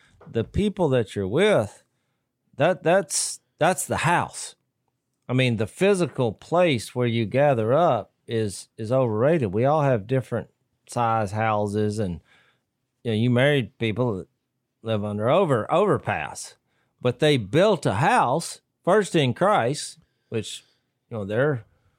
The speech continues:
Jesus is living there, and then they made this commitment to each other. So wherever they'll be, that is our house. And I'm getting that from when Jesus said in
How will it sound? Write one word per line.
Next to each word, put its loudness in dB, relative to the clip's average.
Jesus -2
is 0
living 0
there, -6
and 0
then 2
they 2
made 0
this -2
commitment -2
to -6
each -6
other. 0
So -8
wherever 2
they'll 0
be, -2
that -2
is 0
our -4
house. -2
And -4
I'm 0
getting 0
that -2
from -10
when -4
Jesus -2
said 0
in -2